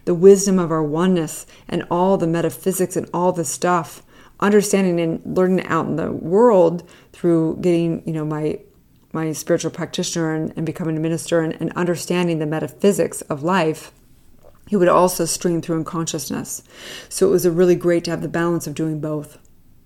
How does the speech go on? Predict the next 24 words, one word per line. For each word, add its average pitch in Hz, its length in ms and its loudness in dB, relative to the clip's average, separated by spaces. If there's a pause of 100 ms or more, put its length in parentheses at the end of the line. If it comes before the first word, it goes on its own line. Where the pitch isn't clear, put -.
(560)
But 226 100 -6
then 302 120 2
what 719 160 -2
happened 190 480 0
was 170 520 2
I 170 200 0
came 190 240 -2
to 226 60 4
<laughs> 190 100 -2
Los 180 240 0
Angeles. 185 600 -6
I 160 60 -8
came 185 200 -2
to 170 80 -2
Los 151 280 -4
Angeles 160 400 -2
some - 200 -4
years 156 240 0
back 160 360 -6 (960)
because 175 220 -4
I 170 80 -2
had 170 140 -2
a 165 40 2
mission, 190 520 2